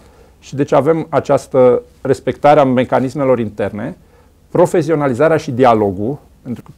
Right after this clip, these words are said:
până acum am mers pe elanuri personale, pe experiența. Resursele umane din U S R sunt de departe cele mai bune la nivel individual, comparativ cu celelalte partide politice, pentru că sunt oameni cu o poveste, cu experiență profesională în spate. Și atunci trebuie să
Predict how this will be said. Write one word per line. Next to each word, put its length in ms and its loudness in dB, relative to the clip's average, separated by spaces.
până 160 -6
acum 220 -4
am 100 -2
mers 160 -4
pe 140 -2
elanuri 400 0
personale, 340 -8
pe 100 -2
experiența. 520 -4
Resursele 420 -4
umane 260 -2
din 140 -8
U 40 -8
S 100 -12
R 140 -4
sunt 180 -10
de 60 -4
departe 380 -6
cele 220 -2
mai 180 -2
bune 220 -6
la 80 -4
nivel 240 -4
individual, 600 -4
comparativ 400 -4
cu 80 -18
celelalte 400 -6
partide 360 -8
politice, 460 -8
pentru 300 -8
că 120 -8
sunt 260 -12
oameni 400 -2
cu 120 -6
o 60 2
poveste, 440 -2
cu 100 -10
experiență 360 -6
profesională 500 -8
în 60 -10
spate. 380 -10
Și 120 -6
atunci 320 -2
trebuie 340 0
să 340 0